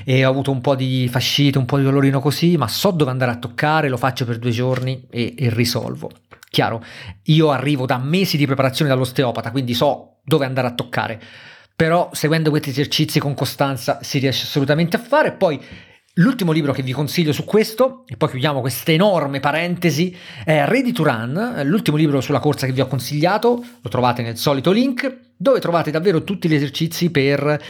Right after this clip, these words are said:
per sciogliervi, per migliorare la vostra flessibilità. Non si parla qua di potenza, non si parla di, di esplosività, di queste cose qua, no? Che sono tutti concetti abbinati ai, alla muscolatura de-, del runner,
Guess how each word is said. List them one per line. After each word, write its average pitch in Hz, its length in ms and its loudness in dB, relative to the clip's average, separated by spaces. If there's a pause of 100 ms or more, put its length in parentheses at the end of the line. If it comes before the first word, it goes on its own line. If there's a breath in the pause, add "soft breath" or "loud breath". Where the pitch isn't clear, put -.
(760 loud breath)
per 170 360 2
sciogliervi, 120 720 0
per 175 720 2
migliorare 160 380 4
la 151 80 4
vostra 147 260 0
flessibilità. 143 1000 0
Non 160 160 -4
si 185 60 -6
parla 151 200 0
qua 135 120 0
di 127 120 -4
potenza, 139 540 0
non 135 80 -2
si 127 100 -6
parla 131 260 2
di, 120 540 -4 (180)
di 131 440 2
esplosività, 120 880 0
di 139 80 -6
queste 131 200 -4
cose 135 200 -2
qua, 139 160 0
no? 123 160 -4
Che 113 80 -6
sono 120 180 -6
tutti 123 340 -2 (200 loud breath)
concetti 156 420 0
abbinati 139 560 -2
ai, 135 340 0
alla 139 200 0
muscolatura 156 680 0
de-, 123 180 -4
del 127 140 2
runner, 123 560 0